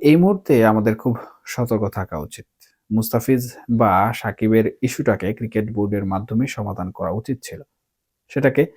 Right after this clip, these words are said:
জাতীয় ইস্যুতে রূপান্তর করে কূটনৈতিক সম্পর্ক আরো খারাপ করাটা বুদ্ধিমানের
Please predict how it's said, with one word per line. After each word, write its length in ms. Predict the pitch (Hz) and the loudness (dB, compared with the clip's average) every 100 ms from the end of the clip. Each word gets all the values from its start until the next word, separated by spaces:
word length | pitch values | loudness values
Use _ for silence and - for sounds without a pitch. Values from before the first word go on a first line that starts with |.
| _ - _ - | _ -20 _ 0
জাতীয় 460 | 120 113 113 131 123 | 4 4 4 4 4
ইস্যুতে 340 | 127 127 127 123 | 2 -2 0 0
রূপান্তর 440 | 107 123 123 127 117 | 2 0 2 0 -2
করে 160 | 120 - - | -4 -6 -6
কূটনৈতিক 460 | 95 104 104 101 - | -6 -6 -6 -8 -6
সম্পর্ক 380 | 104 98 95 95 165 180 - | -8 -4 -6 -2 -4 -4 -6
আরো 120 | 104 107 - | -4 -4 -2
খারাপ 220 | 120 135 - | 0 0 -2
করাটা 280 | 95 87 - - _ _ _ _ - | -2 -2 -6 -16 _ _ _ _ -2
বুদ্ধিমানের 580 | 113 123 127 123 120 | 2 2 2 2 2